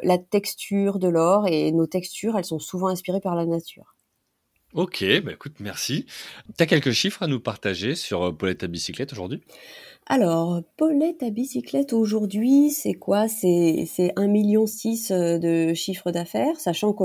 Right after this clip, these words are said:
Speaker 1: voilà, c'est le, on a été, euh, fortement impacté par le covid, mais ça, on, on en reparlera tout à l'heure.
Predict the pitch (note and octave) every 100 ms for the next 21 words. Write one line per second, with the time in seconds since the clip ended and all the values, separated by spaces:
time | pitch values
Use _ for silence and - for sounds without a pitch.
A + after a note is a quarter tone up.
0 | F3 F3+ G3+ F3+ - E3 D3+ - G#3 _
1 | _ _ _ - E3+ E3+ E3 - F#3+ F3
2 | D3 C3 - - - - - - _ -
3 | F3 F3+ F#3+ F#3 F3+ G3+ F3+ E3+ F3+ F#3+
4 | G#3 E3 D3+ F3 E3 - F3+ E3+ - F3+
5 | F3 F3 F3+ E3 F3 F#3 C#4